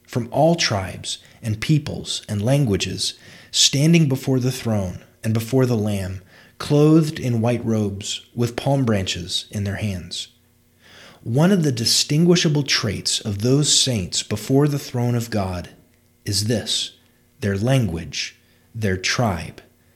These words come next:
Aspects of their culture make it into eternity. So how do we rightly engage culture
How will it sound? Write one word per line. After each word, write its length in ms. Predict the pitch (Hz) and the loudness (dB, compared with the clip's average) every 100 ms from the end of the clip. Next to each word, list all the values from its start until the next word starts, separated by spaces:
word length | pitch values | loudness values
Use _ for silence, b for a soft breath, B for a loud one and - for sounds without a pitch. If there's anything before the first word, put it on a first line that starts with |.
| b b b b - | b b b b -6
Aspects 560 | 147 - - 151 151 | -2 -2 2 2 2
of 120 | 147 120 | 0 2
their 140 | 113 | 2
culture 640 | 113 139 120 - 82 78 - _ _ 107 | 0 -2 -2 -2 -6 -8 -16 _ _ -2
make 260 | 110 113 | 0 2
it 120 | 113 | 2
into 240 | 95 95 92 | 2 0 -2
eternity. 640 | 92 113 104 80 78 - _ _ _ _ B B B B B | -2 -2 -2 -4 -8 -14 _ _ _ _ B B B B B
So 120 | - | -2
how 260 | 113 - 175 | 0 4 4
do 60 | |
we 140 | 226 220 | 6 4
rightly 500 | 131 127 147 147 135 | 4 2 2 2 2
engage 720 | 113 104 101 90 87 - - | 2 0 2 2 0 -6 -8
culture 540 | - 147 131 82 76 | -4 -2 -2 -4 -8